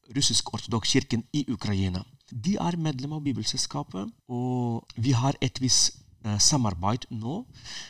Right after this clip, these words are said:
Eh, vi må, eh, sk-, skille fra hverandre de hendelser når metropolitter, biskoper,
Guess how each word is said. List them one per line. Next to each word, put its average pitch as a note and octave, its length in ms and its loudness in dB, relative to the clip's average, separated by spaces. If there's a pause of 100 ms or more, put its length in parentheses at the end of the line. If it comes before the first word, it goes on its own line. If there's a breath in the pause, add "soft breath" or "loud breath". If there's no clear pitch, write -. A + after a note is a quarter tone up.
(200 loud breath)
Eh, A#2+ 180 0 (180)
vi C#3 80 0
må, B2+ 280 0 (280)
eh, A2+ 360 0
sk-, - 340 2
skille B2 460 2
fra A#2+ 260 0
hverandre A#2 580 0 (140)
de C3+ 200 0
hendelser A#2+ 580 0 (120)
når A2 280 -4
metropolitter, B2 840 -2 (1040 soft breath)
biskoper, A#2 540 0